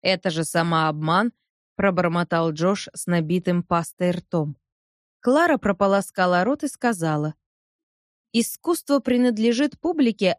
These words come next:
а не художнику. Думаю, ты это знаешь не понаслышке».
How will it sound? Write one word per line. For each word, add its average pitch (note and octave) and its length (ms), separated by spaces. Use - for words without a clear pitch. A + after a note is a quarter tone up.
а A3 120
не B3+ 120
художнику. G#3 760
Думаю, E4+ 500
ты D#4 100
это C#4 240
знаешь C4+ 420
не B3 100
понаслышке». A3+ 840